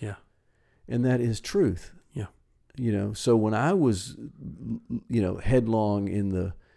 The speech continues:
Speaker 2: in my hostility toward God and walking after the course of this world, as, as Ephesians two puts it, um,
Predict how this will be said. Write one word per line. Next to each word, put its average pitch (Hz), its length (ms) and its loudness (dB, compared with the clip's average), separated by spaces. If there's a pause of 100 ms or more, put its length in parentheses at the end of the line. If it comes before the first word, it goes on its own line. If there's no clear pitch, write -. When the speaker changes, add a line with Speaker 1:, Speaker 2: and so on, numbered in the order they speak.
(260)
Speaker 2:
in 104 160 -2
my 107 200 2
hostility 104 760 -2
toward 92 320 -4
God 95 380 -4
and 92 180 -6
walking 95 340 -6
after 90 240 -8
the 92 60 -12
course - 340 -6
of 85 120 -10
this 87 180 -8
world, 95 460 -2 (520)
as, 95 180 -6
as 101 260 -4
Ephesians 95 480 -6
two - 180 -8
puts - 320 -6
it, - 120 -6 (840)
um, 107 380 0